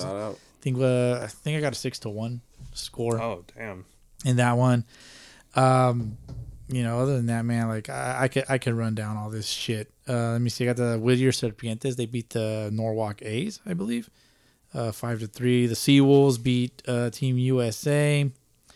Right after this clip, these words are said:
Speaker 2: Uh, my guys La Villita beat the Cañeros in the San Fernando Valley League. Let me see. Jalisco beat the Indians nine to one.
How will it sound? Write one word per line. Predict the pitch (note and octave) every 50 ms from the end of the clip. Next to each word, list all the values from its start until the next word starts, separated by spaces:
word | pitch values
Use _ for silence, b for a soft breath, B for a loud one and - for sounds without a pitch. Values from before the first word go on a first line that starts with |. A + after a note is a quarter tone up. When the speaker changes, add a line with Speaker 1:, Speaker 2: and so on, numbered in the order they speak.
| b b b b b b -
Speaker 2:
Uh, | C#3 B2 A#2+ A#2 A#2 A2+
my | A2+ B2
guys | A#2 C3 B2+ B2+ A2+ A#2
La | B2 B2
Villita | A#2 A#2 A#2 B2 B2 - - C3 B2+ B2 A#2
beat | B2+ A#2+ A#2
the | - A#2
Cañeros | - - A2 A2 A2+ B2 B2 B2 B2+ B2 B2 A#2 A#2
in | A2+ A2+
the | A2 A2 A2 G#2+ G#2
San | - - B2+ A2+
Fernando | G#2 B2 A#2+ A#2 A2+
Valley | A2 B2 A#2+ A#2 A#2 A#2 A#2 A#2
League. | A#2 B2 A#2+ B2 B2 B2 A#2 - _ _ _ _ _ _ _ _ _ _ _ _ _ _ _ _ _ _ _ _ _ _ _ _ _ - -
Let | A2+
me | A2+ A2
see. | G#2 - - - - A2+ A2 A2 G#2+ G#2+ - b b b b b b b b b
Jalisco | B2 B2+ B2 A#2+ - - A#2+
beat | A2 - A#2+ A2+ -
the | B2 A2+ A2 A2 G#2+ G#2
Indians | G#2+ A#2 B2 C3+ D3+ F3+ G3 G3 G3 F#3 - -
nine | D#3+ B2+ A#2 A2+ A2
to | G#2+
one. | G#2 A2+ A#2 B2+ C#3+ D3